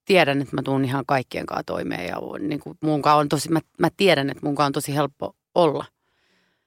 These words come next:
Niin tota, en mä jotenkin aate-, en mä niinku mieti, että se on helpotus. Mulla on, niinku, mulla on ihan täys luotto siihen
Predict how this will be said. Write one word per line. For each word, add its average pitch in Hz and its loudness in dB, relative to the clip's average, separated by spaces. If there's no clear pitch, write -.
Niin 160 0
tota, - -2
en 170 0
mä 165 4
jotenkin 151 2
aate-, 143 0
en 160 -4
mä 165 2
niinku 147 2
mieti, 147 -2
että - -10
se 151 -2
on 139 -2
helpotus. 143 -2
Mulla 156 0
on, 160 0
niinku, 160 0
mulla 160 0
on 170 0
ihan 147 -4
täys 156 2
luotto 156 0
siihen - -16